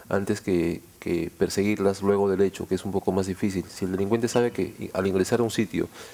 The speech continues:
puede ser identificado, eso lo va a frenar, eso lo va, lo va a, a, a hacer pensar dos veces al ingresar. Nada más, gracias.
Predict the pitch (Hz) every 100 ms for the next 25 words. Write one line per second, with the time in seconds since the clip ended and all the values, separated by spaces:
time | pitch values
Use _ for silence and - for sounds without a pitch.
0 | - - - - - 120 120 127 123 113
1 | 101 104 117 123 165 160 - - 107 -
2 | 104 104 107 101 107 90 - - - -
3 | - - 104 98 95 85 95 101 - 90
4 | 82 - 85 80 - - - - - 113
5 | - 98 104 104 113 107 95 92 90 87
6 | 101 87 - - - - - - - -
7 | 104 95 92 90 92 92